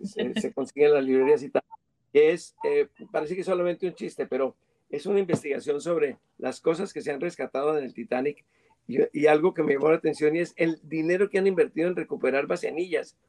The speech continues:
Speaker 1: o micas de, de, de porcelana, y, y dedico una parte de este, de este libro a eso, pero bueno, eso es simplemente como una, como una muestra. De resto, eh,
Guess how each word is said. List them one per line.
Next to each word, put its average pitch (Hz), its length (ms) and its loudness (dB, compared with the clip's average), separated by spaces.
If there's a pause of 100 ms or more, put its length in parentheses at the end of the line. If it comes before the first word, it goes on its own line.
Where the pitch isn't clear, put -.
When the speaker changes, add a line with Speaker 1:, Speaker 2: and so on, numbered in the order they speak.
Speaker 1:
o 123 100 0
micas 151 380 0
de, 143 280 -4 (520)
de, - 200 0 (460)
de - 220 -4
porcelana, 151 680 2 (360)
y, 143 320 0
y - 40 2
dedico 151 360 4
una 160 160 4
parte 160 240 2
de 156 100 6
este, 147 320 4
de 135 120 -6
este 143 180 -2
libro 147 220 -2
a 147 40 2
eso, - 160 -6
pero 151 180 2
bueno, 151 140 0 (300)
eso - 180 -8
es 151 80 -6
simplemente 147 720 0
como 127 160 -6
una, 131 260 -4 (320)
como 135 160 -6
una 139 140 0
muestra. 135 440 -4 (420)
De 135 280 -4
resto, 156 520 2 (180)
eh, 127 440 0